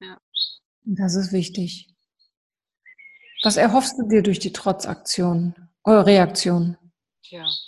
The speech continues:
Speaker 1: Wenn ich das wüsste. Also,
Speaker 2: Mhm.
Speaker 1: eigentlich,
Speaker 2: Ist
Speaker 1: also mein, mein Vernunft, äh, selbst die, die Vernunft ist irgendwie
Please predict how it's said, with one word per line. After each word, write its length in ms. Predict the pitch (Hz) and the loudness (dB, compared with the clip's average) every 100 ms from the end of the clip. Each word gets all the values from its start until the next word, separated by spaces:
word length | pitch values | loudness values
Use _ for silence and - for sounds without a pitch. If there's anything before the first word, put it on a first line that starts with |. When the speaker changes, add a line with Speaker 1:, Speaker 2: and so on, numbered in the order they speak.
| - - - - _ - - - _ _ _ _ _ _ _ _ _ - - | -14 -14 -16 -20 _ -20 -20 -20 _ _ _ _ _ _ _ _ _ -12 -10
Speaker 1:
Wenn 140 | 190 | -8
ich 100 | 196 | -10
das 200 | 185 185 190 | -10 -12 -10
wüsste. 400 | 226 - 175 170 _ _ | -12 -12 -14 -14 _ _
Also, 280 | - 185 185 - - | -6 -6 -6 -10 -4
Speaker 2:
Mhm. 680 | 190 - 175 190 - _ _ _ _ _ _ - - - - - - _ _ _ _ _ _ - _ _ - - - | -4 -4 -10 -10 -14 _ _ _ _ _ _ -20 -20 -20 -12 -12 -12 _ _ _ _ _ _ -20 _ _ -6 -6 -6
Speaker 1:
eigentlich, 300 | 190 - 196 | -8 -8 -4
Speaker 2:
Ist 300 | 208 196 180 | -2 -2 -4
Speaker 1:
also 160 | 196 190 196 196 - | -10 -12 -16 -16 -12
mein, 220 | 202 202 | -10 -8
mein 320 | - 202 202 | -10 -10 -10
Vernunft, 500 | - 202 214 254 269 _ _ _ _ _ _ _ _ - - - - - - - - - - - _ _ _ - - | -10 -8 -8 -8 -14 _ _ _ _ _ _ _ _ -10 -10 -14 -14 -14 -12 -14 -14 -14 -14 -14 _ _ _ -20 -16
äh, 280 | 185 180 175 175 _ - - | -10 -8 -10 -14 _ -8 -8
selbst 260 | 185 185 - | -10 -16 -16
die, 100 | 180 _ | -18 _
die 100 | - | -20
Vernunft 460 | 180 185 202 247 - | -16 -14 -12 -12 -8
ist 140 | - | -6
irgendwie 360 | 190 208 202 - | -6 -8 -6 -6